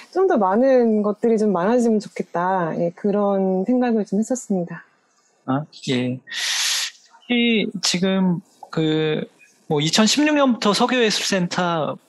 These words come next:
Speaker 2: 공동운영단부터 시작된 그런 거버넌스 활동 경험들 좀 얘기해 주신 것하고, 그다음에 리서치 활동들에 대한 중요성, 뭐 이런 것들은 되게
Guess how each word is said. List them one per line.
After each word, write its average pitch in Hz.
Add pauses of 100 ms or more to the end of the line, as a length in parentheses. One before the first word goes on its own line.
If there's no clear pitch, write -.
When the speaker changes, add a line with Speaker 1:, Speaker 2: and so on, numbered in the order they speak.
Speaker 2:
공동운영단부터 160
시작된 175
그런 151
거버넌스 165
활동 156
경험들 147
좀 135
얘기해 127
주신 151
것하고, 139
그다음에 135
리서치 170
활동들에 151
대한 147
중요성, 175
뭐 143
이런 196
것들은 190
되게 156